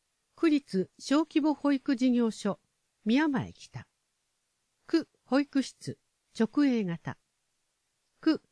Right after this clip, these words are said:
定期利用保育施設、直営型のいずれか。資格、高等学校卒業、または卒業程度以上の方。募集人数、五十名程度。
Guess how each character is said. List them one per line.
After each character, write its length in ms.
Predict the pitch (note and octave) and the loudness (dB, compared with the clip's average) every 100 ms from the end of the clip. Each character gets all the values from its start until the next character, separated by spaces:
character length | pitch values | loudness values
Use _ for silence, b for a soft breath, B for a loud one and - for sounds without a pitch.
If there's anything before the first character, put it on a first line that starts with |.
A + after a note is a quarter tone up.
| _ _ - | _ _ 0
定 200 | D#4 E4+ | 0 2
期 160 | E4 | 2
利 160 | D#4 B3+ | 4 4
用 320 | G3+ D3 - - | 2 0 -4 -4
保 160 | C#4+ | -2
育 260 | D4+ - D4 | -2 0 -2
施 80 | - | -2
設、 400 | F#3+ _ - _ _ - | -6 _ -16 _ _ -4
直 280 | G#3 - C4+ | -4 0 0
営 160 | A#3+ F#3+ | 0 -2
型 340 | F3 - C#3 _ _ - | -4 -8 -12 _ _ -6
の 180 | F#3 - - | -4 -4 -6
い 100 | E3+ | -2
ず 140 | A3+ | -2
れ 140 | G3+ | -2
か。 200 | - D3 _ _ _ _ _ _ _ _ _ _ _ _ _ _ | -8 -18 _ _ _ _ _ _ _ _ _ _ _ _ _ _
資 160 | - | -10
格、 480 | - B3 - A3 G3+ _ _ _ _ _ _ _ _ _ - | -4 -6 -4 -6 -6 _ _ _ _ _ _ _ _ _ 0
高 200 | D#4 F4 | 0 2
等 240 | E4+ D#4 | 2 4
学 220 | D#4 D4+ | 2 -2
校 220 | - F#3 | -2 0
卒 340 | F3+ G3+ - A3 | 0 -2 0 2
業、 380 | A3+ G3 F3+ _ _ _ | 2 2 -2 _ _ _
ま 140 | - - | -2 0
た 160 | D4+ | 2
は 180 | G3 - _ _ | 2 -2 _ _
卒 280 | A#3+ A3+ D#4 | -2 2 2
業 180 | E4 D#4+ | 4 2
程 340 | - C#4+ C#4+ | 2 0 2
度 160 | C4 B3 | 0 0
以 140 | B3+ | -2
上 220 | B3+ A3+ A#2+ | 2 0 0
の 120 | A2 | -6
方。 340 | B2+ - B2+ _ _ _ _ _ _ _ _ _ _ _ - | -12 -14 -20 _ _ _ _ _ _ _ _ _ _ _ -2
募 120 | A#3 | 0
集 280 | B3+ E4+ F4 | 2 4 4
人 240 | E4 D4 F#3+ | 6 4 2
数、 380 | D#3 B2 A2 _ _ | -4 -6 -10 _ _
五 200 | F#3+ A3+ | 2 2
十 240 | D#4+ F4+ E4 | 6 6 6
名 220 | D4+ C4 | 2 0
程 260 | A3 D#3 | -2 -4
度。 120 | - | -6